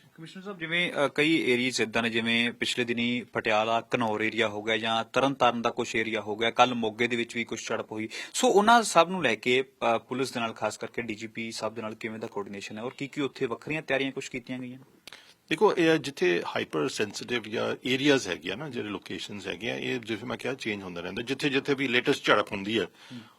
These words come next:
Speaker 2: ਉੱਥੇ ਜਿਹੜਾ ਪੋਲਿੰਗ ਸਟੇਸ਼ਨ ਦੇ ਬਾਹਰ ਇੱਕ ਹੈੱਡ ਕਾਂਸਟੇਬਲ, ਕਾਂਸਟੇਬਲ ਦਾ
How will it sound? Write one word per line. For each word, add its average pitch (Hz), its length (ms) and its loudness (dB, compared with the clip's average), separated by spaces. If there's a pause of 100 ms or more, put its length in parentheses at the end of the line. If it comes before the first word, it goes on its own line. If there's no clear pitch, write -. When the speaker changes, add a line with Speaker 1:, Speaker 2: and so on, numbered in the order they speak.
Speaker 2:
ਉੱਥੇ 180 440 6
ਜਿਹੜਾ 151 260 2
ਪੋਲਿੰਗ 160 340 2
ਸਟੇਸ਼ਨ 147 440 2
ਦੇ 156 120 0
ਬਾਹਰ 123 500 4
ਇੱਕ 139 560 -2 (220)
ਹੈੱਡ 120 140 0
ਕਾਂਸਟੇਬਲ, 131 560 -2
ਕਾਂਸਟੇਬਲ 123 580 -4
ਦਾ 135 280 -2